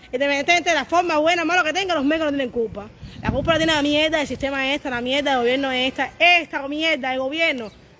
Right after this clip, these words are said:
tiene la culpa. Tiene la culpa, porque no puedo entender que en un hospital no haya una ambulancia. No hay una sola, mira, mira,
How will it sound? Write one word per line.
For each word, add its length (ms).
tiene 240
la 100
culpa. 400
Tiene 180
la 100
culpa, 320
porque 180
no 120
puedo 120
entender 520
que 180
en 80
un 80
hospital 500
no 140
haya 160
una 140
ambulancia. 360
No 60
hay 80
una 140
sola, 200
mira, 240
mira, 220